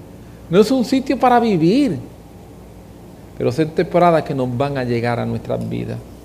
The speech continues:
Sigue diciendo, versículo trece, el apóstol Pedro, "Sino que gozaos". ¿Ve? Cuando te llegan esas cosas negativas, dice,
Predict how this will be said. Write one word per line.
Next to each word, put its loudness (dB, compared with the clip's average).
Sigue 6
diciendo, 0
versículo 2
trece, -2
el 2
apóstol -2
Pedro, 2
"Sino 6
que 10
gozaos". 2
¿Ve? 2
Cuando 0
te 0
llegan 0
esas -2
cosas -2
negativas, 2
dice, -4